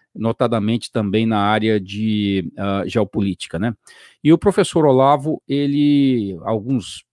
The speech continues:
bons anos atrás, ele mapeou, ah, todas essas forças globalistas, mostrando que, eh, o globalismo, na verdade, se trata de um, de um movimento que nós poderíamos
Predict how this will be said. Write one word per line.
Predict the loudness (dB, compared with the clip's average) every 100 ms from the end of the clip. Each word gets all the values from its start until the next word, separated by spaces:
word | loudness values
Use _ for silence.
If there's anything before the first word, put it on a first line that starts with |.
| _
bons | -2 0 0 -4
anos | -4 -4
atrás, | -4 -2 0 2 2 0
ele | 0 0
mapeou, | 0 -2 2 6 8 6 2 _ _ _ _ _
ah, | -2 2 4 4 2 0 -4 _
todas | 0 2 0 -2
essas | 0 -2 -4 -10
forças | -12 -4 -2 0 -2 -4
globalistas, | -2 -2 0 0 0 -2 -6 -10 -10 -12 -16 _ _ _ _ -2
mostrando | 0 0 -2 0 2 2 0 -4 -6
que, | -10 -6 -4 -2 -4 -8 -16 _ _
eh, | -2 2 2 4 4 2 2
o | 0
globalismo, | 0 2 2 2 0 -2 -4
na | -2
verdade, | -2 -2 -2 0 0 -4
se | -12
trata | -4 -2 -2 -4
de | -4
um, | -4 -4 -6
de | -6
um | -2
movimento | -2 0 0 0 -4
que | -6
nós | -6
poderíamos | -4 -2 0 0 0 0 -4